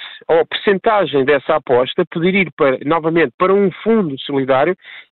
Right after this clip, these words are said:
que iria para o Instituto Português do Desporto e da Juventude, que depois fazia uma distribuição p-,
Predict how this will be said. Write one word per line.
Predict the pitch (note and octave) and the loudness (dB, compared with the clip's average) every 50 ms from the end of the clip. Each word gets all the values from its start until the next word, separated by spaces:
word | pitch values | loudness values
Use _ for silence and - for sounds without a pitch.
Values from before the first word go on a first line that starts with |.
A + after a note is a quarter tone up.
| _ | _
que | - F#3+ | -4 -2
iria | F#3 G#3+ G#3+ F#3+ | 0 2 2 2
para | D#3+ - F3+ | 2 2 0
o | F3 | -2
Instituto | D#3 - - E3 - F#3+ E3 - | -2 -2 -6 -6 -4 -6 -6 -6
Português | - F3 E3 - - F#3 E3 C#3 | -6 -8 -4 -2 0 0 2 2
do | - D3+ | 0 -2
Desporto | C#3 - - - D#3 D#3 C#3 - | -4 -4 -2 0 0 0 0 -2
e | C#3+ | -2
da | C#3+ D3 | -2 -2
Juventude, | D3 D3 E3 D#3+ - G#3 A3 - - | -2 -2 -4 -2 -2 -2 -4 -4 -6
que | G#3+ | -8
depois | F#3+ F#3 - G#3+ A3 A3 G#3 | -8 -4 0 2 2 2 0
fazia | - - G#3 F#3+ A3 A3 G#3+ - - - - - - _ _ | -2 -4 -2 0 2 0 0 0 -4 -20 -20 -20 -20 _ _
uma | - F#3+ A3 A#3 A3 | -2 2 2 4 2
distribuição | F3 - - - - F#3 F#3+ E3+ E3+ F#3 E3+ - - G#3+ G3+ F#3 D3+ | 2 -2 -4 -2 0 0 2 2 2 0 0 0 0 0 0 0 -2
p-, | - - | -6 -16